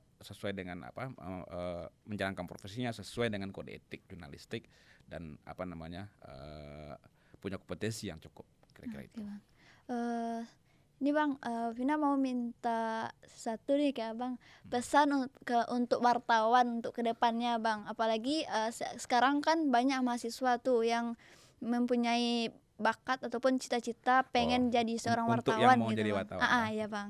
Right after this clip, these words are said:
Speaker 2: Itu
Speaker 1: Oh,
Speaker 2: lebih
Speaker 1: iya.
Speaker 2: tepatnya, Bang.
Speaker 1: Saya kira, saya kira teman-teman hari ini yang men-, eh, apa namanya, yang hari ini kan rata-rata yang jadi mahasiswa kan adalah generasi Z ya.
Speaker 2: Iya,
Speaker 1: Generasi
Speaker 2: Bang.
Speaker 1: baru yang, yang, apa namanya, sangat dekat dengan teknologi,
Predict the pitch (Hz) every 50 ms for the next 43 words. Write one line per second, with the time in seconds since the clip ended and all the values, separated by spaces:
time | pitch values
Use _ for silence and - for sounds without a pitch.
0 | 208 220 226 - - 233 226 220 226 214 220 214 - 226 214 - 214 214 208 151
1 | 104 101 101 113 - 104 131 165 175 - - _ _ - - - _ _ _ _
2 | _ _ _ _ _ _ _ _ - - - - 85 87 - 101 120 135 147 147
3 | - - - - 104 104 104 92 98 101 101 101 101 98 95 - 65 82 95 95
4 | 110 131 151 156 156 135 113 98 90 82 85 76 - 92 92 87 87 87 - 117
5 | 127 127 104 95 101 113 127 113 107 101 90 87 85 85 87 87 87 87 85 73
6 | - - 90 107 107 101 110 127 151 151 156 160 156 143 - - 101 98 98 98
7 | 107 127 127 117 113 110 104 101 98 98 95 95 - 101 90 - - 127 120 64
8 | - 92 90 87 101 98 92 92 90 87 - - 90 85 82 85 101 101 - -
9 | - - 113 139 - - 226 220 214 214 208 220 233 220 214 233 190 - 180 92
10 | 87 87 90 107 120 131 131 131 123 101 95 98 98 101 101 110 - _ _ -
11 | - - _ _ - 87 87 82 85 87 90 82 - - 76 - 90 101 98 92
12 | 87 87 98 101 - - 90 85 87 78 78 80 82 - _ _ - 80 76 80
13 | - - 101 - - 87 85 87 87 90 87 - - 92 87 90 90 87 71 98
14 | 117 160